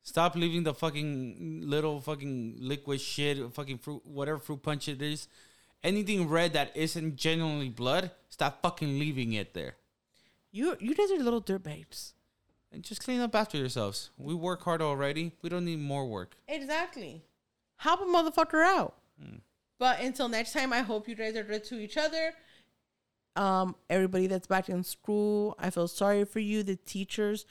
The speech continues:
Speaker 2: some of y'all are some fucking hard-working individuals. The rest of y'all suck. But the hard-working ones, we love you. We appreciate you. We see you. This shit wouldn't be happening without you. Um, but till next time, bye.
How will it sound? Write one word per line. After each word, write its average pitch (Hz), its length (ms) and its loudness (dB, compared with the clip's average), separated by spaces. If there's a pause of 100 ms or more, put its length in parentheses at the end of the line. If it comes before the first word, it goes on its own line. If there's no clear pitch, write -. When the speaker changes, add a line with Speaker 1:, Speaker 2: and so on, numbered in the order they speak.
(240)
Speaker 2:
some 233 300 0
of 226 120 0
y'all 226 360 6
are 202 160 4
some 208 240 -2
fucking 208 500 2
hard-working 226 880 4
individuals. 214 720 2
The 180 100 0
rest 190 180 2
of 208 100 -4
y'all 196 140 6
suck. 180 400 2 (560)
But 196 160 0
the 202 100 4
hard-working 277 600 6
ones, 349 440 4 (340)
we 196 160 0
love 226 280 4
you. 247 160 2
We 220 160 2
appreciate 240 640 2
you. 247 80 2
We 202 140 -2
see 233 340 -2
you. 240 200 2
This 202 220 2
shit 214 180 2
wouldn't 202 180 0
be 190 100 0
happening 196 540 2
without 170 760 0
you. 135 220 -6 (380)
Um, 165 300 2
but 160 220 -2
till 175 160 4
next 170 300 -2
time, 165 360 -2 (280)
bye. 339 880 4